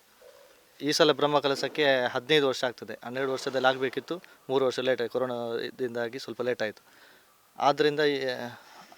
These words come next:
ನಾ ಆ ಬ್ರಹ್ಮಕಲಶದಿಂದ ಈ ಬ್ರಹ್ಮಕಲಶದವರೆಗೆ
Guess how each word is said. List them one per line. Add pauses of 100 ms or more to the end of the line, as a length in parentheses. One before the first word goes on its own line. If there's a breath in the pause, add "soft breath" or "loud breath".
(120)
ನಾ
ಆ
ಬ್ರಹ್ಮಕಲಶದಿಂದ
ಈ
ಬ್ರಹ್ಮಕಲಶದವರೆಗೆ